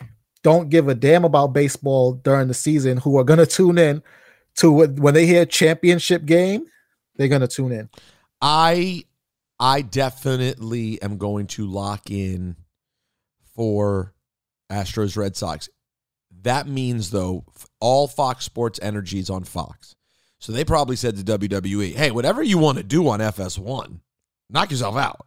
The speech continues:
Speaker 2: I mean, we're, we, that, we, it's your channel. Th-, this is for your people that night, whoever's gonna come over and watch you, specifically for you." So maybe they just felt they had the freedom to play with it, and so they said, "Let's do it."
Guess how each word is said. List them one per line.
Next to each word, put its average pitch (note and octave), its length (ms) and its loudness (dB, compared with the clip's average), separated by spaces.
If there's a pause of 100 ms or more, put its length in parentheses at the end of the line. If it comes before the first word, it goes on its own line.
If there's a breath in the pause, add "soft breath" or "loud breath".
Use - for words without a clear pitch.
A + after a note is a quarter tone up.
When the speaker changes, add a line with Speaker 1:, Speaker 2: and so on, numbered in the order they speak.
Speaker 2:
I G#2 60 -8
mean, A2+ 220 0
we're, D3 160 2 (420 loud breath)
we, B2+ 140 -6
that, C#3+ 240 0
we, C#3+ 200 -2 (280)
it's C3+ 180 -4
your D#3+ 140 4
channel. C#3 480 -2 (120)
Th-, A#2 140 -8
this D3 220 -4
is D#3+ 100 -6
for D3+ 180 0
your C#3 240 0
people C3+ 360 -2
that G2+ 240 -2
night, F2+ 200 -8
whoever's C3 380 -2
gonna A#2+ 180 -4
come B2 220 -2
over A#2 300 2
and A2 80 -2
watch A#2 320 -4
you, G#2 480 -6 (260)
specifically A#2 760 -4
for G#2+ 160 -6
you." A2+ 220 -4
So F#2+ 300 -4 (520)
maybe C#3 240 -4
they E3+ 120 0
just D#3 160 -6
felt D#3+ 160 0
they D#3+ 80 -2
had D3+ 100 0
the C3 80 -4
freedom C#3+ 360 -4
to B2 100 -12
play C3 200 -2
with D3+ 160 -4
it, F3 200 -2
and A#2 80 -12
so C3 100 -4
they A#2+ 100 -4
said, A#2 200 -4
"Let's G#2+ 160 -4
do B2+ 240 -2
it." E3+ 160 -4